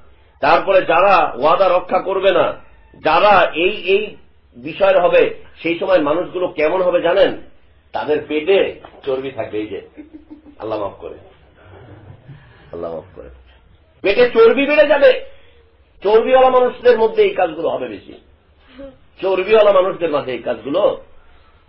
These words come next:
হবে বেশি, চর্বি বেড়ে যাবে। লা ইলাহা ইল্লাল্লাহ। আল্লাহ আমাদেরকে হেফাজত করেন।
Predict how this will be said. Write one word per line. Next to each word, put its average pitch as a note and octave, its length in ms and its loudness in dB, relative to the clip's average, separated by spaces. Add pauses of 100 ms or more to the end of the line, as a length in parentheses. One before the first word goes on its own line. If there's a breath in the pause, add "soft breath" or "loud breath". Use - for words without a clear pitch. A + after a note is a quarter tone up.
হবে G2+ 180 -10
বেশি, G#2+ 360 -12 (380)
চর্বি B2 260 -10
বেড়ে F#3 220 -6
যাবে। A#3 320 -2 (920)
লা C3+ 440 4
ইলাহা A#2+ 300 -2
ইল্লাল্লাহ। F2+ 400 -10
আল্লাহ C#3 180 -2
আমাদেরকে C#3+ 340 -4
হেফাজত B2 380 -4
করেন। G#2+ 260 -8